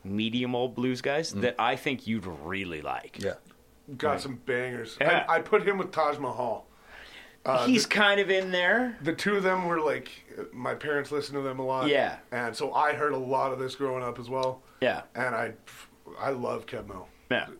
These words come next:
Speaker 3: So good.
Speaker 2: I'm into
Speaker 1: When,
Speaker 2: it. Yeah.
Speaker 1: when I was a kid, this, the first time I signed up for Columbia House,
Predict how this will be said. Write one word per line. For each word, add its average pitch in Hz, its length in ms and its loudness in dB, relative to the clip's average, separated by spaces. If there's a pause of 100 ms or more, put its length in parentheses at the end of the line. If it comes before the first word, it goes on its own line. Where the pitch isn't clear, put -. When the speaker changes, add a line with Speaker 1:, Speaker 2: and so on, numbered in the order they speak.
Speaker 3:
So 135 420 0
good. 117 300 -2 (680)
Speaker 2:
I'm 135 120 2
into 151 60 4
Speaker 1:
When, 143 120 6
Speaker 2:
it. 127 140 0 (240)
Yeah. - 120 0
Speaker 1:
when 143 160 6
I 156 80 6
was 156 160 2
a 151 60 -6
kid, 147 380 4
this, 143 280 2
the 127 220 2
first - 800 2
time 151 260 4
I 127 120 4
signed 123 420 2
up 110 280 2
for 117 180 0
Columbia 104 460 2
House, 85 420 -4